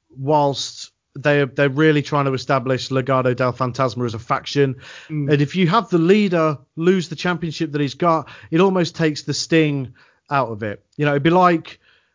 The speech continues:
Speaker 1: uh, it'd be like, um, Imperium having Walter lose the championship. You know, it would take that little bit of sting. You need that. You need the leader to have that dominance. So I think, you know, I think you, you, s-, you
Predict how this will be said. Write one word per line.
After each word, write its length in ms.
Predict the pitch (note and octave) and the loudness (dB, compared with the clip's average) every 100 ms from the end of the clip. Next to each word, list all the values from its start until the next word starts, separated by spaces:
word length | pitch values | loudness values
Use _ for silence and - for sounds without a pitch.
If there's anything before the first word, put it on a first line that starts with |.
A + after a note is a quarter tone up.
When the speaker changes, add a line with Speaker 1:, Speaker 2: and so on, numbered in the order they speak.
| _ C#3+ | _ -2
Speaker 1:
uh, 240 | C#3 C3 | 0 0
it'd 100 | D#3+ | 0
be 80 | D#3+ | 0
like, 320 | F3 E3 - - _ _ - | 2 0 -4 -20 _ _ -8
um, 180 | C#3+ C#3 | -6 -2
Imperium 640 | E3 C#3+ E3 E3 D3+ C#3 C3 | -2 2 4 4 4 2 -2
having 320 | C#3 C#3 C3 | -2 0 2
Walter 560 | C#3 C#3 - B2+ A#2+ G#2+ | 0 0 0 0 0 -2
lose 280 | C3 C#3 C3 | 0 0 0
the 80 | |
championship. 640 | A#2 C3 A2 G#2+ - F#2+ - _ _ - | -4 -4 -4 -8 -10 -14 -16 _ _ -4
You 100 | C3+ | 0
know, 120 | D3+ | 2
it 60 | |
would 180 | D#3 D#3 | 2 0
take 260 | - A3 A3 | 0 0 0
that 240 | D3+ - | -2 0
little 200 | E3 D3+ | 2 2
bit 140 | D3+ C#3 | 0 -4
of 60 | |
sting. 280 | - D#3 C#3+ | -4 -2 0
You 100 | C#3+ | 0
need 320 | D#3 F#3 D#3+ | 2 2 2
that. 280 | D#3+ B2+ - - - - - | 0 0 -4 -12 -20 -16 -2
You 80 | E3 | 0
need 140 | F#3 | 2
the 80 | E3 | 2
leader 340 | E3 F3+ D#3 | 4 4 4
to 140 | D3+ C3 | 0 -4
have 340 | - D#3 C3+ | -2 -4 0
that 220 | C#3+ A2 | -2 -2
dominance. 600 | C#3+ C3 A2 G2+ G2+ - _ - - _ - | -2 -2 -4 -8 -12 -18 _ -20 -20 _ -2
So 160 | D#3+ | 4
I 120 | E3+ G#3+ | 4 4
think, 460 | F#3+ E3 D#3 - - | 2 0 0 -10 -8
you 160 | E3 | -2
know, 140 | D3+ C#3 C#3 C#3+ | 2 2 0 -4
I 40 | |
think 160 | D#3 F#3+ | -4 0
you, 360 | E3 D#3 C3+ - _ _ | 0 0 -4 -10 _ _
you, 140 | C#3 C3+ | -4 -2
s-, 260 | - - _ - _ - | -2 -10 _ -20 _ -10
you 260 | C3+ B2 | -8 -8